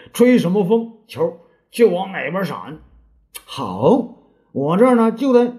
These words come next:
要那眼头活的。都叫什么名字？”“啊，他们两个，一个叫苏文，十六岁；另一个叫常荣，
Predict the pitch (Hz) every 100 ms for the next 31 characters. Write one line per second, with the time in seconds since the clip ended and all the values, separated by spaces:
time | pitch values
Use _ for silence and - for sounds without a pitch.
0 | _ 220 220 202 185 147 180 180 151 180
1 | 220 - _ _ _ - 233 254 208 196
2 | 269 247 233 180 - _ _ _ _ _
3 | _ _ _ _ _ - 95 110 120 170
4 | 185 175 139 151 151 156 208 202 180 147
5 | - 214 147 180 180 160 220 175 160 160
6 | - _ _ - 175 226 196 180 190 170
7 | 170 143 117 117 175 196 190 214